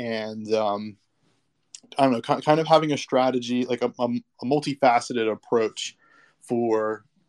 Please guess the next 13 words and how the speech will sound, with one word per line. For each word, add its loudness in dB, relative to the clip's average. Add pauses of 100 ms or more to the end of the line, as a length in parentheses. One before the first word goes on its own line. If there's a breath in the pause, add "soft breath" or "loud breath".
growing 4
a -4
brand -4
like 0
that, 2
I -2
think -8
is, -4
is -4
critical. -2 (340 soft breath)
Um, 4 (180)
you 4
know, 4